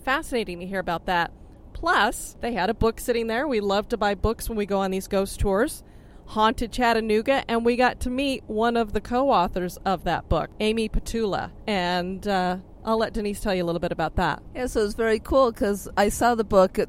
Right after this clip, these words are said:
Speaker 2: There, they always have a black and white cover. We always buy it, so I picked it up. And she goes, "Oh, I'm the co-author of that." So we actually, she personalized it. She, she autographed it for us, and Amy was fantastic. We had a great time talking to her. She showed us all the oddities.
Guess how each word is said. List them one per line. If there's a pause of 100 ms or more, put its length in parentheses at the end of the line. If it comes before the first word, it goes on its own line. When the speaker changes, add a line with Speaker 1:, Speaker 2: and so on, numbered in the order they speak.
Speaker 2:
There,
they
always
have
a
black
and
white
cover.
We
always
buy
it,
so
I
picked
it
up.
And
she
goes,
"Oh,
I'm
the
co-author
of
that."
So
we
actually,
she
personalized
it.
She,
she
autographed
it
for
us,
and (340)
Amy
was (180)
fantastic.
We (240)
had
a
great
time
talking
to
her.
She
showed
us
all
the
oddities.